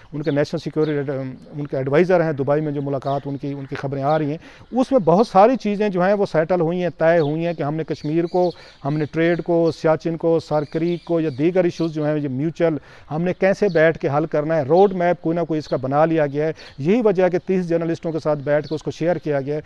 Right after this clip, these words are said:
और यही वजह आप देखें कि जनरल बाजवा से ये बातें सुन के आने के बावजूद आपको पाकिस्तान में वो बड़ा, वो, वो, वो माहौल नहीं बनता कि अगर यही बातें नवाज शरीफ, बेनज़ीर, यूसुफ गिलानी या उस पर शायद खकान अब्बासी या कोई और प्राइम मिनिस्टर करता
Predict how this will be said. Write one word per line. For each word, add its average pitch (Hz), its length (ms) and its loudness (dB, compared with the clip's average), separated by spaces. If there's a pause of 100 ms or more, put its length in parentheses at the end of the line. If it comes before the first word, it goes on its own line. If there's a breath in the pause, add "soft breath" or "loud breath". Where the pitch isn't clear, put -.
(200 loud breath)
और 196 140 2
यही 175 300 2
वजह 240 300 6
आप 196 100 4
देखें 165 400 -4
कि - 400 -10
जनरल 190 200 -2
बाजवा 170 320 4
से 196 160 0
ये 202 100 2
बातें 165 300 -2
सुन 175 240 -4
के 185 140 -4
आने 175 220 -2
के 185 100 -2
बावजूद 165 560 0
आपको 165 260 0
पाकिस्तान 165 440 -2
में 175 120 -4
वो 175 180 0
बड़ा, 165 340 4 (400 loud breath)
वो, 170 140 2
वो, 160 380 2
वो 175 160 2
माहौल 165 360 6
नहीं 185 320 2
बनता 185 320 0
कि 170 80 0
अगर 170 160 0
यही 160 240 0
बातें 175 280 0
नवाज 160 260 4
शरीफ, 160 260 0
बेनज़ीर, 160 640 0 (300 loud breath)
यूसुफ 156 280 0 (140)
गिलानी 156 520 2
या 156 140 2
उस 151 140 -4
पर 147 100 -4
शायद 151 240 -2
खकान 151 240 -2
अब्बासी 151 340 0
या 151 60 0
कोई 151 160 -4
और 185 140 4
प्राइम 170 200 -2
मिनिस्टर 160 260 -4
करता 156 340 -2